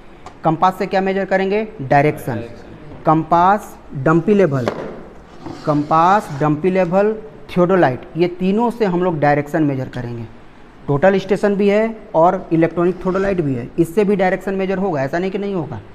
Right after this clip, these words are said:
लेकिन mainly जो डायरेक्शन मेजर करने का अलग-अलग, जैसे यहाँ से distance करते हैं, total station ऐसा है जिसमें सारा कुछ measure होगा, इससे सारा कुछ measure करेंगे। लेकिन हम लोग क्या करेंगे, धीरे धीरे सबको measure करना सीखेंगे इसमें।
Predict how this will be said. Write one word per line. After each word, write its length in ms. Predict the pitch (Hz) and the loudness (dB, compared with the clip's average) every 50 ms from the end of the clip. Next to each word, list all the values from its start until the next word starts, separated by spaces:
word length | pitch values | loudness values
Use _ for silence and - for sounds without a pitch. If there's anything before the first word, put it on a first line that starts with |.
| - - - - - - - - | -20 -20 -20 -20 -20 -20 -10 -4
लेकिन 300 | 147 156 175 170 160 160 | -2 2 4 4 6 6
mainly 280 | 165 170 175 185 202 208 | 6 4 4 4 2 2
जो 80 | 208 | 2
डायरेक्शन 440 | 190 165 165 156 156 156 - 185 180 | 2 4 4 4 2 2 0 -2 -2
मेजर 300 | 180 175 165 160 175 175 | 0 0 0 0 -2 -2
करने 260 | 175 - 165 165 175 | -2 -2 -2 -2 -2
का 160 | 170 - 175 175 | -2 -2 -2 -2
अलग-अलग, 520 | 170 - 160 151 156 151 156 160 156 143 | -2 0 0 0 0 2 2 0 0 0
जैसे 220 | 147 151 147 170 | -2 -2 0 0
यहाँ 200 | 160 156 151 156 | 0 2 0 0
से 100 | 156 165 | -2 -2
distance 380 | 151 147 147 - - 151 143 - | -4 -4 -6 -6 -6 -6 -6 -6
करते 200 | 147 135 - 135 | -8 -8 -8 -10
हैं, 80 | 123 - | -6 -4
total 260 | 156 156 147 185 185 | -2 -2 0 0 -2
station 320 | 175 185 196 170 190 185 185 | -2 -4 -6 -6 -4 -4 -4
ऐसा 160 | 175 180 185 | -2 -2 -2
है 100 | 185 180 | -2 -2
जिसमें 300 | 175 185 180 180 196 185 | -2 -4 -4 -4 -6 -4
सारा 240 | 185 190 196 214 214 | 0 0 0 0 0
कुछ 240 | 214 196 - - | -2 -4 -4 -2
measure 240 | 156 147 131 139 131 | -2 -2 -2 -4 -4
होगा, 260 | 131 123 113 127 113 - - - - - - - - - - - - - - | -6 -6 -6 -8 -12 -12 -14 -18 -20 -20 -20 -20 -20 -20 -20 -20 -18 -12 -12
इससे 420 | 143 - - 202 254 311 - - - - - | -8 -2 0 0 0 0 -2 -8 -14 -6 -2
सारा 200 | 170 160 165 185 | 0 0 2 0
कुछ 220 | 185 - 214 - 190 | 0 -2 -2 0 0
measure 240 | 180 175 170 160 | 2 2 2 2
करेंगे। 360 | 165 156 135 127 120 113 113 104 - - - - - - - - - 135 | 0 -2 -4 -4 -6 -8 -10 -12 -14 -16 -20 -20 -20 -20 -20 -10 -4 0
लेकिन 300 | 143 156 151 180 190 175 | 2 2 4 4 4 4
हम 140 | 165 165 | 4 4
लोग 120 | 180 190 180 | 2 2 2
क्या 120 | 196 180 | 0 0
करेंगे, 260 | 175 185 180 196 190 | 2 0 0 0 -2
धीरे 240 | 165 147 151 147 156 | -2 0 0 0 0
धीरे 180 | 147 156 175 185 | 0 -2 -4 -4
सबको 300 | 185 160 135 - - 202 | -6 -8 -8 -6 -6 -4
measure 240 | 185 151 135 139 143 | -2 -2 -2 -4 -4
करना 240 | - 135 143 170 | -4 -4 -2 -4
सीखेंगे 460 | 226 - - - 127 - 120 113 117 113 | -4 -6 -8 -12 -10 -10 -10 -10 -8 -10
इसमें। 240 | 107 - - 120 | -12 -12 -14 -16